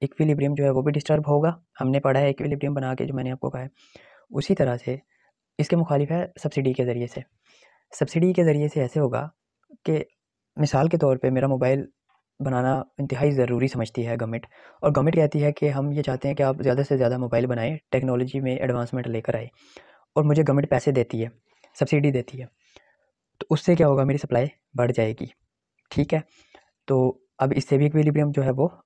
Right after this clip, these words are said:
अल्टर होगा। क्या अल्टर होगा वो आपको खूब अच्छे तरीके से पता है, वह-, वही करना है आपने, ग्राफ ड्रा करने हैं और आपको पता चल जाएगा प्राइस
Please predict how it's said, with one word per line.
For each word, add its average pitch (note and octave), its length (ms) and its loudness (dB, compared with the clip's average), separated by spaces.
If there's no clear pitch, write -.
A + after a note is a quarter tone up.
अल्टर C#3 260 2
होगा। C3+ 280 2
क्या E3+ 140 6
अल्टर D#3 160 2
होगा C#3+ 280 2
वो C#3+ 160 0
आपको C#3 220 0
खूब D3 240 2
अच्छे - 180 -6
तरीके A#2 240 -4
से - 120 -10
पता A#2 180 -4
है, A#2+ 140 -6
वह-, C#3 260 4
वही C#3+ 200 4
करना D3 260 2
है C#3+ 60 4
आपने, C#3 280 0
ग्राफ B2+ 300 0
ड्रा C3 200 2
करने C#3 240 0
हैं B2+ 60 -2
और A#2+ 100 -4
आपको A#2 200 -4
पता C3+ 160 2
चल D3 160 2
जाएगा C#3 240 0
प्राइस B2 300 -2